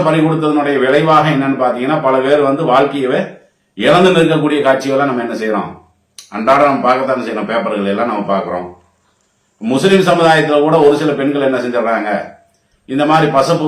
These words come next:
வார்த்தைகளுக்கு ஏமாந்து கடைசியில வாழ்க்கையே கெட்டு போய், சின்ன வயசுலயே வாழ்க்கை கெட்டு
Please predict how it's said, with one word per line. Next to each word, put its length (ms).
வார்த்தைகளுக்கு 560
ஏமாந்து 440
கடைசியில 460
வாழ்க்கையே 440
கெட்டு 280
போய், 160
சின்ன 240
வயசுலயே 420
வாழ்க்கை 260
கெட்டு 240